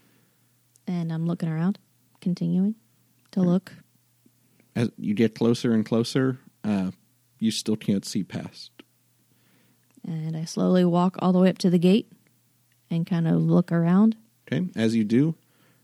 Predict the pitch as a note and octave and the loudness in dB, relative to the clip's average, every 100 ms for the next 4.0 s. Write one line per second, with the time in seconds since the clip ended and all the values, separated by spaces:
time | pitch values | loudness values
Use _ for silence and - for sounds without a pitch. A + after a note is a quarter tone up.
0 | _ _ _ G#2+ G2+ A#2 A#2 - A#2+ A#2+ | _ _ _ -2 2 2 0 -2 0 0
1 | G#2 A#2 C#3 _ - _ _ _ _ _ | 2 2 0 _ -20 _ _ _ _ _
2 | _ G2 G2 - A2 G2 G2+ G2 - G#2 | _ -6 -4 0 0 0 0 -2 -2 0
3 | A2+ A#2 A2+ A#2 A#2 A2+ A#2 A#2 C3+ - | 2 0 -2 -2 -4 -4 -6 -6 -8 -10